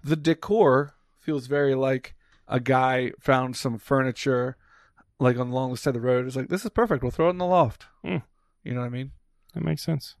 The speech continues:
Speaker 1: Yeah. Oh. Oh, we have a visitor.
Speaker 2: All right.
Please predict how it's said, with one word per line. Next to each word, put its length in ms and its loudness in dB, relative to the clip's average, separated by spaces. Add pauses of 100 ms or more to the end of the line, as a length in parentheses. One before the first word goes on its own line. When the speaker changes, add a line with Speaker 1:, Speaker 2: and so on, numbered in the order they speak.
Speaker 1:
Yeah. 140 -8 (720)
Oh. 280 -6 (580)
Oh, 640 -2
we 60 -2
have 180 -4 (560)
a 120 -6
visitor. 560 -2 (360)
Speaker 2:
All 200 -4
right. 440 4